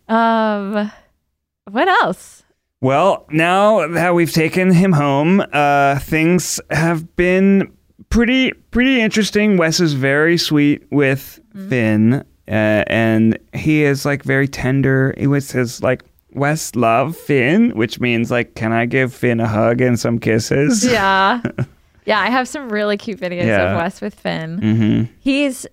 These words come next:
Speaker 1: he's just, like, I hope it stays like this, that he's just sort of enamored with him.
Speaker 2: I hope so. Yeah, it's
Speaker 1: You
Speaker 2: like
Speaker 1: know?
Speaker 2: Finn is, like, this, his special, like,
Speaker 1: Toy.
Speaker 2: yeah, almost like a toy.
Speaker 1: Like
Speaker 2: Yeah.
Speaker 1: a, like a, like a
Speaker 2: He
Speaker 1: little
Speaker 2: just,
Speaker 1: treasure.
Speaker 2: he's like, "Can I go say hi to Finn?"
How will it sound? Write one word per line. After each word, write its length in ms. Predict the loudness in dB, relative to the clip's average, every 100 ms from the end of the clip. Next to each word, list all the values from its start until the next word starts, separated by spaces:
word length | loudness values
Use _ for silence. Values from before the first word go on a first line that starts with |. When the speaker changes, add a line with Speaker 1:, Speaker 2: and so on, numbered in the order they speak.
| -6
Speaker 1:
he's 240 | -6 -4
just, 260 | -6 -8 -10 -16 -16 -16 -6
like, 320 | -6 -6 -12 _ _ _ _ _ -6
I 80 |
hope 240 | -2 -2 -2
it 80 | -4
stays 260 | -4 -4
like 160 | -6 -8
this, 160 | -10
that 140 | -8 -10
he's 200 | -10 -12
just 160 | -12
sort 140 | -10 -8
of 80 | -8
enamored 460 | -6 -8 -8 -8
with 180 | -10 -14
him. 320 | -18 -20 -10
Speaker 2:
I 120 | -4 0
hope 240 | 0 -2
so. 260 | -4 -4 -2
Yeah, 320 | 0 0 -2
it's 140 | -2
Speaker 1:
You 60 | -2
Speaker 2:
like 60 |
Speaker 1:
know? 120 | -2 0
Speaker 2:
Finn 200 | 0 2
is, 360 | 0 -2 -10 _ _ -6
like, 320 | -4 -4 -8 -20 -6
this, 320 | -4 -4 -4
his 160 | -4
special, 480 | -4 -4 -2 0 0
like, 320 | 2 -2 -4 -12 -18 _ _
Speaker 1:
Toy. 440 | -4 -2 0 -2 -6 -14 _ _ _ -6
Speaker 2:
yeah, 220 | -2 2
almost 340 | 2 2 -2 -2
like 140 | -2
a 80 | -2
toy. 500 | 0 0 2 2 0
Speaker 1:
Like 200 | 0 0
Speaker 2:
Yeah. 240 | 0 -2 -2
Speaker 1:
a, 80 |
like 160 | -4 -2
a, 140 | -4 -6 _ -6
like 140 | -4
a 20 | -2
Speaker 2:
He 60 |
Speaker 1:
little 160 | -2 0
Speaker 2:
just, 160 | 0
Speaker 1:
treasure. 480 | 0 0 0 -2 0
Speaker 2:
he's 180 | 0 0
like, 300 | -2 -2 -6
"Can 160 | -4 -2
I 100 | 0
go 400 | 0 0 0 -6
say 200 | -6 -4
hi 180 | 0 0
to 80 | -2
Finn?" 520 | -2 -2 0 -2 -4